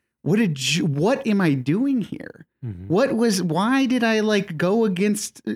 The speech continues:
Speaker 1: the, all of the advice that had been all, and, and ignored all of the red flags? And no one's gonna ever be, be able to make sense of this. My parents are never gonna be able to make sense of this." And I remember saying, thinking,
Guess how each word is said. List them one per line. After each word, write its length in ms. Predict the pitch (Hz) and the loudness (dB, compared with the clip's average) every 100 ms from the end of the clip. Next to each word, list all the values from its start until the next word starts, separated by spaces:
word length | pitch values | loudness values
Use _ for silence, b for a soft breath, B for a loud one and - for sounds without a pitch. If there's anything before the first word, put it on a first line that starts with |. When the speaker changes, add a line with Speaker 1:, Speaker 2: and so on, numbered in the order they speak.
| - | -8
Speaker 1:
the, 220 | 175 180 | -6 -2
all 320 | 190 208 240 | 2 2 2
of 100 | 247 | 2
the 160 | 208 220 | 2 2
advice 540 | 185 165 196 190 - | 2 2 2 2 0
that 160 | - 139 | 0 0
had 180 | 160 151 | 0 0
been 220 | 165 165 | 0 0
all, 180 | 202 208 | 0 0
and, 340 | 190 180 180 | 0 2 2
and 240 | 175 156 | 2 2
ignored 340 | 175 160 156 151 | 2 2 2 0
all 260 | - 190 220 | 0 0 0
of 100 | 214 | 0
the 100 | 208 | -2
red 220 | 196 190 | -2 -2
flags? 580 | - 185 180 180 175 - - b b b | -4 -2 2 2 0 -6 -14 b b b
And 500 | 196 185 180 180 160 - b b _ _ - _ - | 2 4 4 2 0 -6 b b _ _ -20 _ -2
no 260 | 196 214 277 | 2 4 4
one's 300 | 262 247 - | 4 2 2
gonna 280 | 170 147 139 | 2 2 2
ever 240 | 151 131 | 0 0
be, 180 | 127 139 | 0 -2
be 160 | - 135 | 0 2
able 160 | 123 | 2
to 100 | 117 | 0
make 180 | 127 120 | -2 -2
sense 220 | - 113 98 | -4 -6 -4
of 60 | |
this. 160 | 82 110 | -4 -2
My 80 | 165 | -2
parents 360 | 160 247 247 208 | 0 0 0 0
are 80 | |
never 460 | 185 180 226 226 240 | 0 0 0 2 0
gonna 180 | 196 185 | 0 0
be 180 | 165 165 | 0 0
able 200 | 160 156 | 0 -2
to 120 | 139 | -2
make 180 | 131 120 | -2 -2
sense 280 | - 117 - | -2 -4 -2
of 100 | 120 | -2
this." 200 | 123 - | -2 0
And 100 | 151 | 2
I 40 | |
remember 580 | 160 202 233 208 202 202 b b - | 4 4 2 2 0 -2 b b -10
saying, 500 | - - 190 196 185 | -4 0 2 2 0
thinking, 540 | - 175 180 165 156 | -2 -2 2 2 0